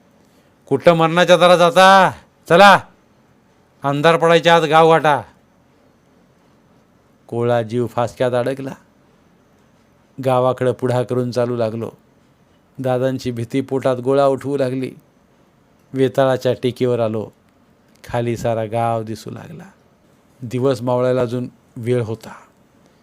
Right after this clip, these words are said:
त्याच्या मावळण्याची वाट पाहत विमनस्कपणे बसून राहिलो. उजेडात गावाला तोंड कसं दाखवायचं? घरची माणसं काय म्हणतील? आईला काय वाटेल?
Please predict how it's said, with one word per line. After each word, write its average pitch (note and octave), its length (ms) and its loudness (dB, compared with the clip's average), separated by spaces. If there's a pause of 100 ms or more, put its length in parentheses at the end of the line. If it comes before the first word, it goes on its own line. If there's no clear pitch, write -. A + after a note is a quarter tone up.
(420)
त्याच्या D3 200 -2
मावळण्याची E3+ 480 -2
वाट C#3+ 320 -4
पाहत C#3+ 260 -2
विमनस्कपणे C3+ 640 -6
बसून A#2 360 -10
राहिलो. G2+ 300 -12 (1700)
उजेडात B2 420 -2 (580)
गावाला A#2+ 360 -2
तोंड A#2+ 300 -8
कसं A#2 280 -10
दाखवायचं? A2 640 -8 (1040)
घरची B2 380 -6
माणसं B2 420 -6
काय C#3+ 160 -6
म्हणतील? C#3 460 -6 (560)
आईला D3 300 -6
काय E3 200 -10
वाटेल? G3 400 -10